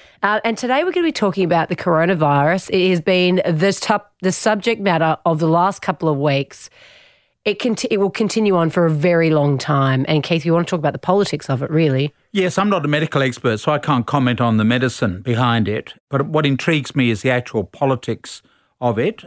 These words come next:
Speaker 2: This is a virus which originated late last year in Wuhan in China. And it, so far, it's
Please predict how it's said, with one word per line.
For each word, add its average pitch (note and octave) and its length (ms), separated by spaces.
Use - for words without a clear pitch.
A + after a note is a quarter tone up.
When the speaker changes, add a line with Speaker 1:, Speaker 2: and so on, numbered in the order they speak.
Speaker 2:
This F3 220
is C#3+ 380
a A#2+ 120
virus C#3+ 560
which B2 180
originated B2 800
late B2 220
last B2 340
year A#2 160
in A2 80
Wuhan A#2+ 480
in A2 140
China. C3+ 520
And C3 640
it, C3+ 280
so E3 200
far, B2 520
it's - 260